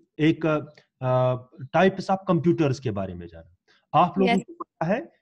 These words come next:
Speaker 1: कि जब हम कंप्यूटर्स को क्लासिफाई करते हैं, हम तीन तरह के कंप्यूटर्स के बारे में बात करते हैं। तो जब हम, अ,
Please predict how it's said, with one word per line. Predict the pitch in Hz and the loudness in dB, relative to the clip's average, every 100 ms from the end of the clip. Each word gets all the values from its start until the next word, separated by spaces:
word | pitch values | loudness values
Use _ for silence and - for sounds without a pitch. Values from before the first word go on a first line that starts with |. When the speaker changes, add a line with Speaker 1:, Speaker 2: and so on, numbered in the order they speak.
| _ | _
Speaker 1:
कि | 143 | -4
जब | 123 165 | 0 0
हम | 180 202 | 0 -2
कंप्यूटर्स | 196 175 190 196 196 185 - | -2 -2 0 0 2 0 -4
को | - 214 | -4 -4
क्लासिफाई | - 185 196 190 - 147 | -2 2 2 2 -2 -2
करते | 123 101 - 85 | -2 -6 -8 -16
हैं, | 78 _ _ _ - | -16 _ _ _ -4
हम | 175 208 190 - | 0 0 -4 -2
तीन | 208 233 226 | 2 2 0
तरह | 208 185 | 0 0
के | 143 - | 0 -2
कंप्यूटर्स | 170 165 139 156 160 139 | -2 -2 0 -2 0 -4
के | - | -4
बारे | 131 127 113 | 0 0 0
में | 110 110 123 | -4 -8 -4
बात | 107 101 | -4 -4
करते | 98 90 - | -10 -14 -16
हैं। | 82 82 _ _ _ _ - | -18 -20 _ _ _ _ -8
तो | 143 160 170 - _ _ | 0 2 0 -10 _ _
जब | 127 131 | -2 0
हम, | 165 165 _ 147 | 0 -4 _ -6
अ, | 135 131 | -4 -4